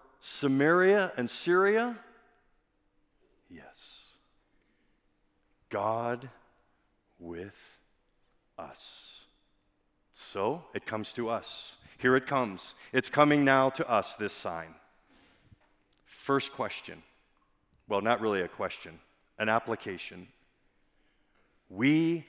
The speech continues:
have got to make up our mind about Christmas. It's a sign. It's a miracle.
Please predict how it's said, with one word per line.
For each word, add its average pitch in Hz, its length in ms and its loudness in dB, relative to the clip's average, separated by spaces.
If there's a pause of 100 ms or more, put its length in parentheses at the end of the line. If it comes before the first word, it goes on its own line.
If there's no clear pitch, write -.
(160)
have 90 260 -6
got 135 280 0
to 147 60 -6
make 143 240 -2
up 139 160 0
our 135 120 0
mind 110 440 0
about 98 300 -4
Christmas. - 640 -14 (2250)
It's 95 160 -10
a 120 40 -6
sign. 160 520 2 (1400)
It's - 160 -6
a 139 60 2
miracle. 156 540 6